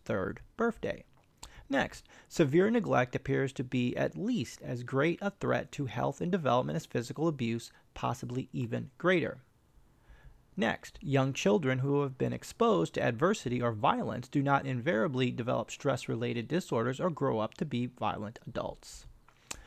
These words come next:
Next, simply removing a child from a dangerous environment will not automatically reverse the negative impacts of that experience. And in conclusion,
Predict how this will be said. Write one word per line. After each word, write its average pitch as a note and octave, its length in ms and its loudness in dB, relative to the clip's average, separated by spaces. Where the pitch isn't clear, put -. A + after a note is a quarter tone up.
Next, F3+ 260 0
simply G#3 280 2
removing F#3+ 460 4
a B2 40 0
child A#2+ 320 -2
from B2+ 120 -4
a C3 40 2
dangerous B2 580 -4
environment C#3 580 2
will D3 260 -2
not F#3 340 2
automatically A#3 800 2
reverse E3+ 500 4
the D3+ 140 0
negative D3 460 2
impacts C3 640 -4
of B2 140 -2
that G#2+ 320 -6
experience. - 920 -6
And C3 180 0
in B2+ 80 -4
conclusion, B2+ 720 -2